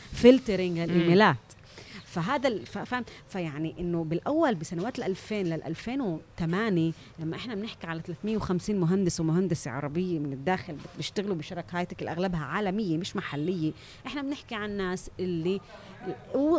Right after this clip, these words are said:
Speaker 1: إسا بوصل-، إسا وصلوا لمكان كتير عالي بالهايتك. في قسم منهم، آه، ترك الهايتك لأنه خلص يأسوا ما، ما، لأنه أغلب الشرك موجودة بالمركز، وهي إحدى طبعا التحديات، لأنه إحنا بنحكي على شرك موجودة بتل أبيب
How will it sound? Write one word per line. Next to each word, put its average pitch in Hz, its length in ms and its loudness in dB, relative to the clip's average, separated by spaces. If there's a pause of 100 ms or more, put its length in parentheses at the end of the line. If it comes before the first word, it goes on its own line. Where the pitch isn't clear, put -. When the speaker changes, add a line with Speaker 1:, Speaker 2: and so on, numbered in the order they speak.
(160)
Speaker 1:
إسا 277 200 2
بوصل-، 226 420 0
إسا - 240 2
وصلوا 277 320 2
لمكان 214 420 -2
كتير 233 240 -4
عالي 233 320 6
بالهايتك. 165 460 0 (520)
في 392 60 8
قسم 339 300 6
منهم، 240 200 2
آه، 185 100 2
ترك 175 340 2
الهايتك 147 480 0 (100)
لأنه 165 240 2
خلص 170 360 0
يأسوا 233 360 2
ما، 170 260 2
ما، 175 160 -4 (140)
لأنه 190 340 -2
أغلب 254 280 0
الشرك 185 460 -2
موجودة 175 340 -2
بالمركز، 165 600 0 (260)
وهي 180 200 6
إحدى 175 240 2
طبعا 156 300 2
التحديات، 160 600 8 (100)
لأنه 156 360 -2
إحنا 180 180 -4
بنحكي - 280 -6
على 175 140 -2
شرك 190 260 -8
موجودة 185 260 -6
بتل 196 140 -4
أبيب 202 300 4